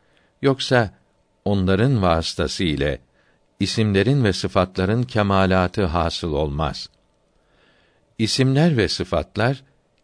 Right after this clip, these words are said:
kendi kendine kâmildir. Hiçbir zuhur ve mazhara, görüntüye ve bir şeyde bunları göstermeye ihtiyaçları yoktur.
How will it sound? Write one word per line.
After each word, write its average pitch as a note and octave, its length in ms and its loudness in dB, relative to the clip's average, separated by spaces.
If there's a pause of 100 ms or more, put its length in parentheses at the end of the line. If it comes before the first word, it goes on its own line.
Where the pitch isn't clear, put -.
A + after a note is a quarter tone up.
(100)
kendi B2+ 380 2
kendine D2+ 500 -2
kâmildir. C2+ 840 -4 (800)
Hiçbir D#3+ 480 0
zuhur G2+ 480 0
ve F2+ 120 2
mazhara, E2+ 680 -2 (640)
görüntüye A2 880 0 (420)
ve F2 240 0
bir C3+ 140 2
şeyde G2+ 420 0
bunları F#2 360 2
göstermeye G2+ 880 0 (460)
ihtiyaçları G2 880 -2
yoktur. E2+ 640 -4